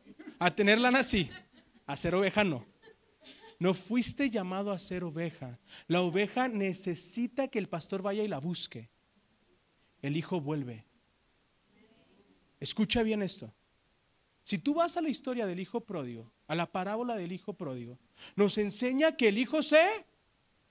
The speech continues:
fue. Mi pregunta es, ¿el rey no tenía suficientes trabajadores como para ir a buscar al hijo?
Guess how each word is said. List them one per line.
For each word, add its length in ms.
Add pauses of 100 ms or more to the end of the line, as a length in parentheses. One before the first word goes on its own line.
(340)
fue. 380
Mi 220
pregunta 800
es, 400 (460)
¿el 420
rey 720
no 300
tenía 400
suficientes 960
trabajadores 760
como 220
para 180
ir 100
a 40
buscar 320
al 140
hijo? 180